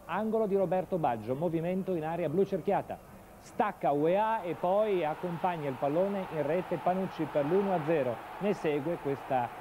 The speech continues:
simpatica danza tribale. Rivediamo lo stacco prepotente di Weah e Panucci, secondo gol in questo torneo. E ancora Milan, Baggio e Weah si cercano.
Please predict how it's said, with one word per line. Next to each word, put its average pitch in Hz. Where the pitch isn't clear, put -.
simpatica 127
danza 170
tribale. 139
Rivediamo 185
lo 147
stacco 196
prepotente 160
di 143
Weah 165
e 156
Panucci, 185
secondo 208
gol 151
in 175
questo 135
torneo. 104
E 151
ancora 226
Milan, 95
Baggio 190
e 165
Weah 160
si 175
cercano. 131